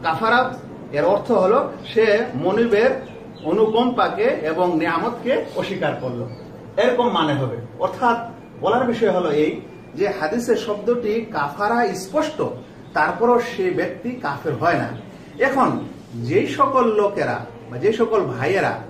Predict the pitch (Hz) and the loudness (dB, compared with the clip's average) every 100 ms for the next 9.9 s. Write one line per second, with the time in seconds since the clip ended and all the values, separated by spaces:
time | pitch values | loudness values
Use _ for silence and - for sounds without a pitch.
0 | - - - 196 127 233 233 180 147 160 | -16 -14 -2 -2 2 0 0 -2 -2 -2
1 | 226 226 226 226 - - - - - - | 0 4 6 4 -2 -12 -16 -18 -16 -8
2 | 127 131 233 233 214 208 220 165 254 - | -4 -2 0 2 2 0 0 0 0 0
3 | 247 233 220 - 165 262 233 190 180 160 | 2 2 2 0 -4 -2 0 2 2 2
4 | 151 143 131 127 120 170 - - - - | 4 2 2 0 2 0 -2 -6 -16 -20
5 | - - - - - - - - - 190 | -20 -20 -20 -20 -20 -18 -18 -18 -4 2
6 | 196 240 214 240 247 226 233 226 175 202 | 4 6 4 2 0 2 2 2 2 0
7 | 233 220 196 202 269 269 - - - - | 0 0 0 0 -2 -6 -16 -20 -20 -20
8 | - 175 170 170 196 202 - 180 156 180 | -12 -8 -2 0 2 0 -2 -6 -4 -6
9 | 175 - 160 127 123 127 104 - | -6 -8 -8 -6 -6 -6 -8 -12